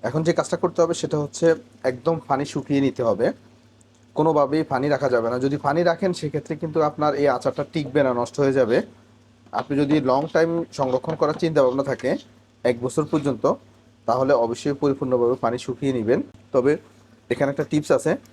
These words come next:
আমি শেয়ার করতেছি একটু পরে, আগে পানিগুলো শুকিয়ে নিচ্ছি। আমি এখানে হাফ টেবিল স্পুন লবণ দিচ্ছি, আর অল্প একটু, লবণটা পরিমাণ মতো। কম বেশি করে দিতে পারেন, কোনো অসুবিধা নেই।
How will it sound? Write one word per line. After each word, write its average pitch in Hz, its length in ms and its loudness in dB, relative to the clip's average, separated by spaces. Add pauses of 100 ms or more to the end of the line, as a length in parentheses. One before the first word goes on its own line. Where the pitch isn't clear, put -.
(380)
আমি 123 140 -2
শেয়ার 127 200 0
করতেছি 135 360 -10
একটু 131 140 -8
পরে, 123 300 2 (460)
আগে 127 140 0
পানিগুলো 127 340 0
শুকিয়ে 123 300 -4
নিচ্ছি। - 300 -8 (2000)
আমি 143 160 2
এখানে 185 220 4
হাফ 139 240 0
টেবিল 175 220 4
স্পুন 175 200 0
লবণ 151 260 2
দিচ্ছি, 120 280 -4 (1400)
আর 156 160 2
অল্প 170 220 0
একটু, 127 220 -2
লবণটা 165 280 2
পরিমাণ 196 320 2
মতো। 147 340 0 (380)
কম 143 100 2
বেশি 156 180 0
করে 160 140 4
দিতে 139 200 0
পারেন, 131 200 0
কোনো 135 140 0
অসুবিধা 127 300 0
নেই। 139 160 -2